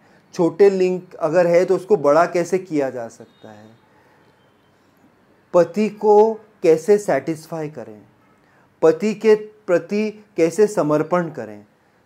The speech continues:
सेक्स कैसे करें, सेक्सुअल आनंद या फिर ऑर्गेज्म कैसे लाएं।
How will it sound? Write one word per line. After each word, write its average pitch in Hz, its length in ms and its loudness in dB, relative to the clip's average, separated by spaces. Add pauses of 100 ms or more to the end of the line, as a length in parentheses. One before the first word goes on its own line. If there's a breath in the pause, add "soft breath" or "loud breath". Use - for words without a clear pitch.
(120)
सेक्स 208 440 -2
कैसे 185 360 0
करें, 117 360 -8 (480)
सेक्सुअल 208 540 0
आनंद 214 540 0 (460 soft breath)
या 165 240 0
फिर 208 440 2 (600)
ऑर्गेज्म 185 640 2
कैसे 165 400 -2
लाएं। 110 300 -10